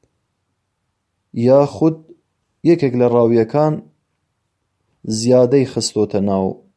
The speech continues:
کردیتە مدرەج لە ڕاویەوەیە، نەک لە ئەسلی سەنەدەکە و فەرمودەکەیە.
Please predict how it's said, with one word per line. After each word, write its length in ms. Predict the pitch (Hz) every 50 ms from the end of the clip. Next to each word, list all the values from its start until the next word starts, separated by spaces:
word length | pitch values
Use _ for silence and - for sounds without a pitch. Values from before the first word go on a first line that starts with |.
| _ _ _ _ _ _ _ _ _ _ _ _ _ _
کردیتە 440 | - 117 110 117 131 123 117 - 117
مدرەج 540 | 110 113 110 107 107 110 107 113 113 107 - - - - - _ _ _ _ _ _ _ _ _ _ _ _ _ _ _ _ _ _ _ -
لە 120 | 113 117 120
ڕاویەوەیە، 800 | 110 117 117 123 127 135 131 120 110 104 98 98 101 101 98 98
نەک 240 | 104 117 143 139 139 -
لە 220 | 117 113 110 107 104 104 - -
ئەسلی 420 | - 113 - - - 120 113 110 113 -
سەنەدەکە 560 | - - - 110 110 110 104 113 107 - 113
و 100 | 107 - -
فەرمودەکەیە. 680 | 110 107 110 104 101 104 101 98 - 101 101 90 78